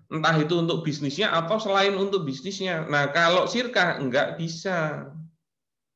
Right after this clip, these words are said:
Kenapa? Karena itu bukan milik pengelola, tapi milik sirkah. Ya. Kepemilikan bisnis adalah milik semua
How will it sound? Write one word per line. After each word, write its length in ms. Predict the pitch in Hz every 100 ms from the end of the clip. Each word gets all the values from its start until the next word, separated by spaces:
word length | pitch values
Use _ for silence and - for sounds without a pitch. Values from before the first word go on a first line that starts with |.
| _ _ _ _ _
Kenapa? 400 | - 196 254 208
Karena 240 | 202 240
itu 80 | 254
bukan 320 | 220 160 190
milik 240 | 202 220 220
pengelola, 480 | 220 233 226 202
tapi 240 | 160 120 160
milik 320 | 180 123 131
sirkah. 800 | - 196 196 - 180 170 170 - _ _ _ _ _ _ _ _ _ _ _ _ _ _ _ _ _ _ _ _ _ _ _ _ _ _
Ya. 400 | - 120 113 - - _ _ _ _
Kepemilikan 680 | 202 208 220 220 226 226 220
bisnis 400 | 254 240 240 233
adalah 400 | 196 175 202 233
milik 320 | 214 220 247
semua 400 | - 214 214